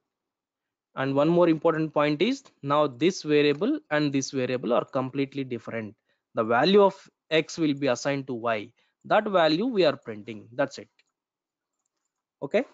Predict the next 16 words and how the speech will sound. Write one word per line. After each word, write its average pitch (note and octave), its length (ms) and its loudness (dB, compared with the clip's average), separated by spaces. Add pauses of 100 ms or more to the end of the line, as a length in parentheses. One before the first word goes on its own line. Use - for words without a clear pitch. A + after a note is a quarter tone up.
(1700)
So C3+ 300 -2
now D3+ 500 2 (300)
here, F3 500 2
whenever E3 320 0
if F#3+ 160 -2
you D3+ 80 -4
pass F3 480 0
your D#3+ 220 2
variable D3+ 480 0
to D3 100 -4
your C3 200 -2
function, B2+ 640 -8
then C3+ 220 -10
that B2+ 140 -10
is C3+ 160 -8
called B2 480 -2